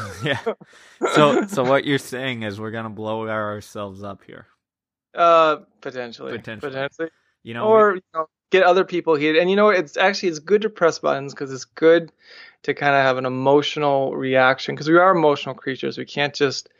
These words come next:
Speaker 2: depart ourselves from that. But it's also, you know, sharp lines in the sands help us actually think a little bit more crystal clear about where we sit versus where others sit. Because, again, there is really no right answer. Just,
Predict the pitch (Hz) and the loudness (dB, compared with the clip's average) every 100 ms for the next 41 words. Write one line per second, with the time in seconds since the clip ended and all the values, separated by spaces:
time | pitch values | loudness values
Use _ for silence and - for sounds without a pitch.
0 | _ _ - 123 135 131 123 131 135 - | _ _ -16 -6 2 4 2 -2 -8 -8
1 | 131 127 131 147 _ - - - 190 185 | -8 -2 -2 -4 _ -20 -10 2 4 6
2 | 180 170 165 165 160 147 139 131 - 165 | 6 6 6 6 6 4 -2 -4 2 2
3 | 170 165 156 151 147 131 123 160 143 131 | 4 2 0 0 -4 -6 -8 -6 -4 -6
4 | 127 _ _ _ _ - 147 143 151 147 | -8 _ _ _ _ 0 2 4 2 4
5 | 139 131 - 139 135 139 - - 135 139 | 2 0 -2 -4 -4 -8 -12 -6 -6 -6
6 | - - _ _ _ - 135 131 131 131 | -14 -20 _ _ _ -6 -4 -2 -4 -4
7 | - 143 - - 143 139 135 - 160 147 | -2 -2 -2 -4 0 0 -2 0 4 6
8 | 127 120 120 123 127 127 127 139 - 135 | 6 4 2 2 2 2 2 -2 -2 0
9 | 135 - _ _ _ - 156 165 165 160 | 0 -4 _ _ _ 0 2 4 4 4
10 | 165 170 143 - 135 _ 139 - 165 160 | 4 2 0 -6 -12 _ -12 -6 -4 -2
11 | 170 147 147 175 170 156 175 160 143 139 | -4 -2 0 0 0 2 2 4 2 2
12 | 120 117 135 151 - 127 139 139 | 0 -2 -4 -4 -6 0 0 0